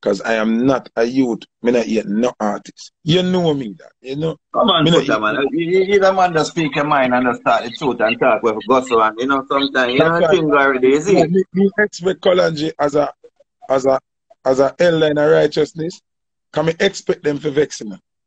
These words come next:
Speaker 1: But me expect them for reach out and make a dialogue and make a show the people them unity and open back the people them eye.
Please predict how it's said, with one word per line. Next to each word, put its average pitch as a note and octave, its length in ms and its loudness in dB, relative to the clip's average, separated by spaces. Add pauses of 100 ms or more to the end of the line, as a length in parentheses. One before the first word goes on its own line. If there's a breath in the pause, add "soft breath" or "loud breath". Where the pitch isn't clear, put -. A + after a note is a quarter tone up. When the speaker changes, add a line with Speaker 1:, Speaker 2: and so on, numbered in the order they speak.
(120)
Speaker 1:
But G#2 120 -8
me A2 100 -6
expect - 320 -6
them A2 140 -2
for A#2+ 220 -4
reach D#3+ 360 2
out G#2+ 180 0 (400)
and B2 120 -2
make A#2 140 -2
a A#2 100 4
dialogue B2 580 2 (320)
and A2+ 120 -2
make A#2+ 120 0
a C3+ 60 -2
show D#3 260 2
the C3+ 80 0
people B2+ 400 -6
them G#2 260 0 (360)
unity C3 760 2 (220)
and B2 260 -2 (260)
open D3 300 2
back A#2+ 140 -4
the - 80 -4
people C3 360 -4
them G#2+ 220 -2 (160)
eye. D3 400 -4